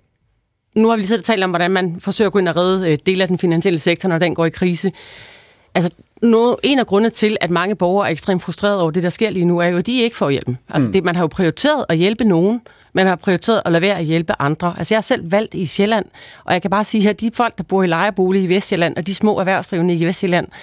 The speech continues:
Speaker 1: eller på Sjælland generelt, og resten af Danmark, som har ekstremt svært ved at få økonomien til at hænge sammen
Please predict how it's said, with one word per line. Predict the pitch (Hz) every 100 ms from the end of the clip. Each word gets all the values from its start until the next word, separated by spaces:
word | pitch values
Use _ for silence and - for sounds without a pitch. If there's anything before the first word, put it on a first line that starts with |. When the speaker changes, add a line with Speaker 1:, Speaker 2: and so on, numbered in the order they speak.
| - -
Speaker 1:
eller | - 160 165
på | 175
Sjælland | 202 196 185
generelt, | 175 151 147 196
og | 170 185
resten | 185 196
af |
Danmark, | 165 175 196 - - - - -
som | 208 190
har | 175 -
ekstremt | 190 - 202
svært | - 185
ved | 185
at |
få | - 175
økonomien | 175 196 214 208
til | 196
at |
hænge | 185
sammen | 160 226 190